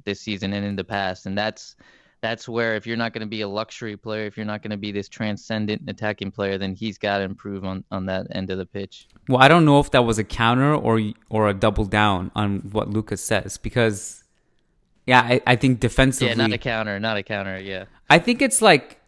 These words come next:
Speaker 2: with, yeah, with him, that, I mean, that's a great point. If you're not doing things offensively and you're a liability, you're just, you're a double liability at that point. Uh, but, you know,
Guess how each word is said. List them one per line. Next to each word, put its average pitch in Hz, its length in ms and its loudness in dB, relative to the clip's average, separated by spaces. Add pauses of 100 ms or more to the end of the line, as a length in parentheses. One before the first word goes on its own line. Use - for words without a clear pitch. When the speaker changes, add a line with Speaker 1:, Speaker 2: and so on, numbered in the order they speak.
(140)
Speaker 2:
with, 143 360 0
yeah, 147 200 6
with 143 280 2
him, 165 420 0 (1080)
that, 143 360 4
I 135 40 4
mean, 135 100 4
that's 135 180 0
a 123 40 -2
great 110 200 0
point. - 260 -6
If 123 220 0
you're 151 160 8
not 147 420 4
doing 117 320 2
things 107 420 0
offensively 101 920 -2
and 107 200 2
you're 107 120 2
a 104 60 2
liability, 101 800 0
you're 104 260 0
just, 98 360 -4
you're 113 200 4
a 104 40 4
double 95 340 2
liability 90 520 0
at 87 80 -8
that - 200 -6
point. 87 280 -6 (640)
Uh, 113 380 6 (160)
but, 131 260 6
you 147 80 4
know, 131 240 6